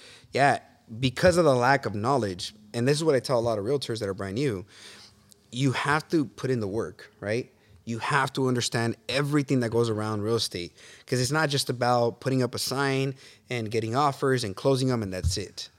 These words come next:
right? There's a lot of legwork in between. And if you don't have the right team and the right people to delegate and the right systems,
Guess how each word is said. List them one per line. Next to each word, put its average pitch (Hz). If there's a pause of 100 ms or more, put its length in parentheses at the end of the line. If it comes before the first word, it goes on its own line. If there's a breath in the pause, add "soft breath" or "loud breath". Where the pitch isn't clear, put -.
(140)
right? 104 (220 soft breath)
There's 131
a 120
lot 135
of 127
legwork 120
in 110
between. 104 (160)
And 107
if 104
you 135
don't 139
have 151
the 120
right 123
team 151 (360 loud breath)
and 110
the 113
right 123
people 131
to 113
delegate 127
and 117
the 104
right 104
systems, 117